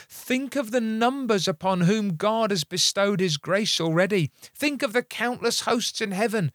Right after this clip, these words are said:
If thou wert introduced there today, thou wouldst find it as easy to tell the stars or the sands of the sea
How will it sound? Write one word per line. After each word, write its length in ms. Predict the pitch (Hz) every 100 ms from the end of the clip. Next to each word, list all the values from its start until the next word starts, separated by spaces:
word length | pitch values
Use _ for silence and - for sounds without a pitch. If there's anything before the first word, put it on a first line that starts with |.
| - - -
If 160 | 214
thou 200 | 247 254
wert 220 | 254 240
introduced 880 | - 247 247 240 156 151 240 247 -
there 180 | 226 220
today, 540 | 208 156 214 233 165 - -
thou 180 | 269 294
wouldst 320 | 240 185 -
find 260 | - 170 175
it 140 | 185
as 120 | 220 202
easy 320 | 233 208 -
to 100 | 233
tell 320 | - 220 226
the 100 | 220
stars 580 | - - 240 262 254 185
or 60 | 180
the 100 | 190
sands 480 | - 233 240 226
of 120 | 190 160
the 100 | 170
sea 460 | - 233 262 208